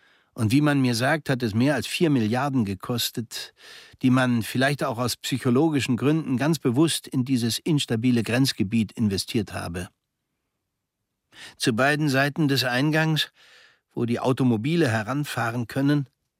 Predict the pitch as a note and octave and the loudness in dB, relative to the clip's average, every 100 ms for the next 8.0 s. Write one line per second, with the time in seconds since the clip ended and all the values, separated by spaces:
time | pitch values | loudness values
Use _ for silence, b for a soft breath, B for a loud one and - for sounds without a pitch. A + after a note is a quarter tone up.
0 | _ _ _ _ _ - - D3 C3 D3+ | _ _ _ _ _ -6 0 0 2 0
1 | D#3+ E3 D3+ C#3 - E3 D#3 C#3+ C3 - | 2 0 0 -2 -2 0 2 2 0 2
2 | F#3+ D#3+ G#2 - B2+ A#2+ B2+ D#3+ D#3 A2+ | 2 2 -2 -6 -2 0 2 2 0 0
3 | A2+ - C3+ D3+ C3+ - A2 A2+ - - | -4 -4 0 2 2 -2 -6 -6 -6 -2
4 | A#2 C#3 D3 B2+ B B B B B - | 2 4 2 0 B B B B B -4
5 | B2 A2+ A2+ - C#3 D3 - C3 - A#2+ | 0 0 0 0 0 0 0 -2 0 -2
6 | D#3 D3+ D3 C3 B2 A2+ B2+ C3+ - A2 | 0 0 0 2 0 0 -2 -2 0 -2
7 | A#2+ B2 A#2 A#2 A2+ A2+ A#2+ C#3+ C#3+ | 0 -2 0 0 0 2 2 2 0